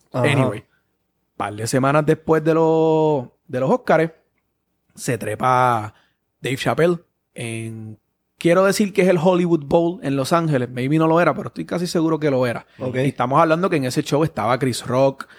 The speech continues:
Speaker 2: estaban muchas celebridades, creo que Kim Kardashian, había mucha gente ahí.
Speaker 1: Ya.
Speaker 2: Y se trepó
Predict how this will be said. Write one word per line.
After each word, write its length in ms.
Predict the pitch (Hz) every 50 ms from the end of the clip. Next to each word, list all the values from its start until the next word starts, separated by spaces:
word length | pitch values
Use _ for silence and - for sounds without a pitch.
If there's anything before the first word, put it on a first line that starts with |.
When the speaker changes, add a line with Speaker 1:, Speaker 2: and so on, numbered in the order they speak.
| - _ _ _
Speaker 2:
estaban 460 | - 123 117 - - 123 120 139 156 151
muchas 300 | 156 170 160 - 165 -
celebridades, 460 | - 147 135 131 127 127 135 131 117 -
creo 120 | 127 120
que 120 | 139 131
Kim 140 | - 139 123
Kardashian, 560 | 120 - 117 110 113 127 127 131 - 135 113
había 180 | 110 123 131 135
mucha 280 | 143 160 156 - 135 127
gente 220 | 127 117 - 117
ahí. 220 | 104 104 104 - _ -
Speaker 1:
Ya. 280 | 127 120 113 101 - - _
Speaker 2:
Y 160 | - 131 131
se 200 | 120 - 127 117
trepó 580 | - 113 110 110 107 - 143 175 175 - -